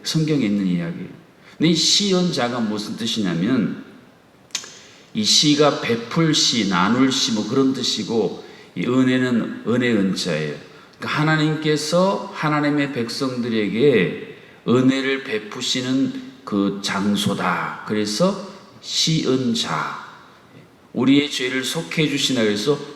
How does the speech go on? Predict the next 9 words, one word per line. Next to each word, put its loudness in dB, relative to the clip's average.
속죄소라고 0
합니다. -4
근데 8
오늘 0
시인은 0
바로 0
성경에 4
나오는 4
이 -4